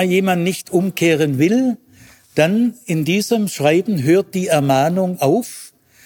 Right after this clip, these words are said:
dann redet man nicht mehr parenetisch, sondern man kündigt das Gericht an. So wie Amos, gell? Amos sagt,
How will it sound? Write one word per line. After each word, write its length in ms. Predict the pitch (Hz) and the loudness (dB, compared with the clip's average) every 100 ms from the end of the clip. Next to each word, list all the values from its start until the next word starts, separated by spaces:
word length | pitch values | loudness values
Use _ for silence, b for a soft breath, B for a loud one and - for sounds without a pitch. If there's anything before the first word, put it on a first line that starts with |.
| b b | b b
dann 200 | 143 143 | 0 2
redet 400 | 135 175 202 175 | 2 2 0 -2
man 220 | 160 143 | -2 0
nicht 320 | 190 - - | -2 -6 -6
mehr 200 | 175 156 | -2 -2
parenetisch, 1040 | - 147 151 151 139 165 - 233 - - - b b b - | -2 0 2 2 2 0 -2 -8 -8 -16 -20 b b b -8
sondern 520 | - 165 180 190 170 | -2 0 0 -2 0
man 280 | 143 127 - | -2 -2 -4
kündigt 640 | 165 175 196 196 - - | -4 -2 -2 -4 -6 -6
das 220 | 160 - | -6 -4
Gericht 560 | - 143 156 - - - | -2 -2 -2 -8 -14 -6
an. 300 | 113 104 104 _ B B B B | -4 -4 -8 _ B B B B
So 280 | - 151 147 | -2 0 2
wie 160 | 196 | 0
Amos, 800 | 196 185 214 160 117 - - - | 0 0 0 0 -2 -6 -14 -8
gell? 260 | - 123 - b b b | -2 -2 -2 b b b
Amos 560 | - 135 156 190 214 - | 0 2 2 0 -2 0
sagt, 560 | 180 233 _ - - | -2 -2 _ -16 -16